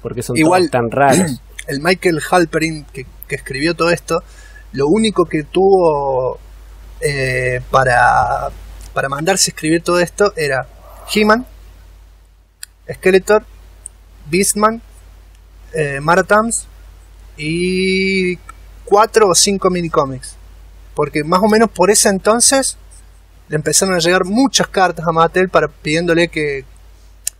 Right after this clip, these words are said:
Speaker 2: no solamente cartas de los pendejos, porque es un decir que los ca-, los pendejos mandaban cartas. Los que mandaban cartas eran los padres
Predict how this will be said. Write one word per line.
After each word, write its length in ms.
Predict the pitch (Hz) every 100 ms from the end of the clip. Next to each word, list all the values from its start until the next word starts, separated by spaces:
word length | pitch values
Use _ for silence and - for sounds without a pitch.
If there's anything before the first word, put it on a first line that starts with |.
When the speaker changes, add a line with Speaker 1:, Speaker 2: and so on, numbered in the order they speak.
| - -
Speaker 2:
no 80 | 196
solamente 460 | - 220 190 190 160
cartas 300 | 180 175 156
de 60 |
los 100 | 143
pendejos, 360 | - 143 170 165
porque 200 | 160 175
es 60 | 190
un 120 | 214
decir 420 | 156 143 214 160
que 100 | -
los 120 | 143
ca-, 160 | - 151
los 100 | 151
pendejos 320 | - 160 160 156
mandaban 340 | 147 151 151
cartas. 300 | 143 147 147
Los 100 | 147
que 100 | -
mandaban 280 | 160 185 226
cartas 260 | 202 202 196
eran 100 | 170
los 100 | 147
padres 320 | 180 175